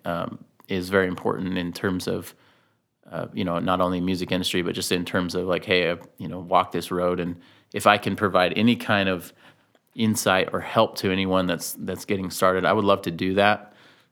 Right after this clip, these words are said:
Um, I think I've run myself into the ground <laughs> over the years several times trying to, uh,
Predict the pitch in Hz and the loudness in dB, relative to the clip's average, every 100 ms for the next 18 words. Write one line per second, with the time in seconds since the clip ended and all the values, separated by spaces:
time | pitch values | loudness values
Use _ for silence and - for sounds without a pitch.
0 | _ - 92 87 85 - _ _ _ _ | _ -14 -10 -10 -12 -16 _ _ _ _
1 | _ _ _ - 98 98 95 85 95 90 | _ _ _ -10 -4 0 0 2 2 2
2 | 85 107 95 - 101 92 92 87 95 98 | 2 2 2 0 -4 -4 -4 -2 2 4
3 | 95 98 - - - - - - 120 110 | 4 0 -4 -6 -8 -12 -14 2 2 4
4 | 107 104 104 - 110 104 104 - 98 95 | 4 4 2 2 2 2 0 2 0 0
5 | 92 104 98 98 92 - 95 92 92 | 0 2 2 0 -4 -4 -2 0 -2